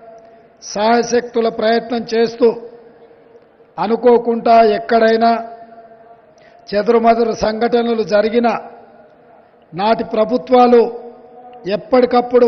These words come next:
వాటిని సవరించుకుంటూ సమస్యల్ని పరిష్కరించుకుంటూ ముందుకు తీసుకెళ్లిన ప్రభుత్వము కాంగ్రెస్ పార్టీ ప్రభుత్వం. ఈరోజు పెద్దలు గొల్లపల్లి గారు చెప్పిండ్రు, వాస్తవంగా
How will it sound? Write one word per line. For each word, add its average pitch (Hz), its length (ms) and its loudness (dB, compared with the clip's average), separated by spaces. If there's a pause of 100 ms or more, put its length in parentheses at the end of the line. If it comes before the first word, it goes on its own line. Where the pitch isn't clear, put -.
వాటిని 214 360 0 (100)
సవరించుకుంటూ 233 800 -2 (1040)
సమస్యల్ని 233 720 -2
పరిష్కరించుకుంటూ 226 960 -2 (160)
ముందుకు 226 420 -2
తీసుకెళ్లిన 208 580 -6 (120)
ప్రభుత్వము 233 580 -2 (1200)
కాంగ్రెస్ 214 500 -4 (100)
పార్టీ 208 320 -6 (120)
ప్రభుత్వం. 190 480 -4 (1800)
ఈరోజు 240 400 2 (120)
పెద్దలు 240 380 0
గొల్లపల్లి 240 440 0
గారు 233 220 2
చెప్పిండ్రు, 240 360 -4 (1400)
వాస్తవంగా 240 680 0